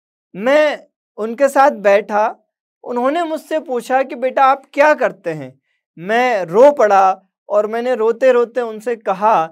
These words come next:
कि, "मैं अभी कुछ नहीं करता हूँ, मेरे घर के हालात इस तरह से हैं और मैं बस दिल्ली चला आया।" उन्होंने मुझसे कहा कि, "हमारा एक लोकल अखबार है,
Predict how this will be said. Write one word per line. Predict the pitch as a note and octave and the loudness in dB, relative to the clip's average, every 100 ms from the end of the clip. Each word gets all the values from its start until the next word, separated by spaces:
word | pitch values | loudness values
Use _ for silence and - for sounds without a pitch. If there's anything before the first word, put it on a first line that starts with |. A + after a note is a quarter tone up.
| _ _ _ | _ _ _
कि, | A3 | -10
"मैं | A3+ B3 | -6 -2
अभी | A3+ G3+ B3 | -2 -4 -10
कुछ | A3+ C4+ C4 | -10 -12 -6
नहीं | C4 C4 | -4 -2
करता | B3+ F#3+ - G#3+ | -2 -6 -4 -4
हूँ, | G#3+ F#3+ F#3 G3+ _ - | -2 -4 -10 -12 _ -12
मेरे | F#3 A3 A#3+ | -4 0 0
घर | G3+ G#3+ | 0 -2
के | A3 B3+ | 0 -2
हालात | G#3 F#3+ F3+ A3+ A#3+ B3 | 0 -2 2 4 2 0
इस | C4 B3+ | -8 -6
तरह | A3+ G#3 G#3+ | -4 0 0
से | G#3+ F#3 | -2 -8
हैं | E3 G#3 - _ - | -8 -10 -14 _ -6
और | C4 | -4
मैं | C4+ C#4 | -2 -2
बस | C#4+ | 0
दिल्ली | G3+ A#3 A#3+ B3 | 0 -2 -2 -2
चला | G3+ D#3+ C#3+ | -2 -2 -2
आया।" | C#3 C3 - _ - | -6 -14 -16 _ -10
उन्होंने | A#3 C4 E4+ F4 | -4 -2 0 -2
मुझसे | D4 C#4 C#4 | -6 -8 -8
कहा | B3+ A3 G3+ G#3 B3 _ _ _ | -4 -2 0 -2 -2 _ _ _
कि, | A3+ | -10
"हमारा | A3 A3+ A#3 B3+ | -4 0 2 2
एक | B3 B3 B3+ A#3+ | 0 -4 -4 0
लोकल | G3+ F3+ F#3 G#3 G#3 E4 | 0 0 0 0 4 2
अखबार | C4 G#3 F#3+ G3 G#3 A3+ | 2 -2 -2 0 0 0
है, | F#3 E3+ D4 - | -2 -4 -4 -8